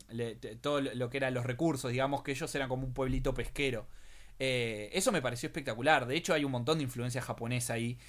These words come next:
y, y hay algo que me parece, eh, recontra interesante, es respecto a, a cómo, eh, pasa eso, ¿no? Los primeros episodios, sobre todo el uno y el dos, bueno, y el tres mismo también, como que termina cerrando un ciclo mucho más western,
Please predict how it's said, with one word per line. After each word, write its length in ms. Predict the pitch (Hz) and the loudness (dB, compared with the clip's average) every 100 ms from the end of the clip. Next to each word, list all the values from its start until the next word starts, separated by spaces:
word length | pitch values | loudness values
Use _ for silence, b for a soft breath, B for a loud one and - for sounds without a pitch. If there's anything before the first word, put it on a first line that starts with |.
| B B - | B B -4
y, 260 | 156 180 160 | -2 0 2
y 40 | |
hay 120 | 190 214 | 4 4
algo 140 | 214 | 4
que 80 | 185 | 2
me 100 | 151 | 2
parece, 540 | 151 175 185 170 156 | 2 2 6 4 4
eh, 280 | - 123 120 | 0 0 2
recontra 400 | 120 127 180 175 | 0 0 0 2
interesante, 720 | 147 131 127 165 151 143 165 B B B B B B - | 2 0 2 0 2 0 0 B B B B B B 2
es 120 | 175 | 4
respecto 480 | 196 - 190 202 185 | 4 2 2 6 6
a, 240 | 147 127 - | 6 4 -2
a 160 | 123 | -2
cómo, 400 | 170 190 196 185 b b b - - | 2 4 4 4 b b b -16 -4
eh, 140 | 143 | -4
pasa 320 | 143 175 180 | 2 2 4
eso, 220 | 175 - 135 | 4 2 2
¿no? 140 | 226 | 2
Los 140 | 214 | 2
primeros 380 | - 160 220 208 | 2 2 4 4
episodios, 640 | 165 156 - 220 185 180 185 | 2 0 4 6 8 6 4
sobre 240 | 131 127 | 0 2
todo 200 | 143 160 | 8 8
el 100 | 151 | 8
uno 380 | 180 170 160 - | 6 6 4 2
y 140 | 117 | -2
el 160 | 120 123 | 0 8
dos, 440 | 180 170 175 - - b b | 10 10 6 -6 -14 b b
bueno, 160 | 202 202 | 4 6
y 120 | 143 | 8
el 120 | 135 | 6
tres 220 | 185 190 180 | 4 4 4
mismo 320 | 220 151 135 | 2 2 2
también, 560 | 123 139 160 147 175 b b b b | 2 4 4 4 -2 b b b b
como 200 | 151 160 | 2 2
que 300 | 160 165 - - | 4 0 0 -2
termina 340 | 160 208 220 | 0 2 2
cerrando 400 | - 165 208 202 | 4 4 6 6
un 80 | 175 | 4
ciclo 320 | - 190 180 | 2 2 2
mucho 260 | 170 185 175 | 4 2 2
más 160 | 180 | 4
western, 560 | 180 185 - 156 151 | 4 2 4 2 2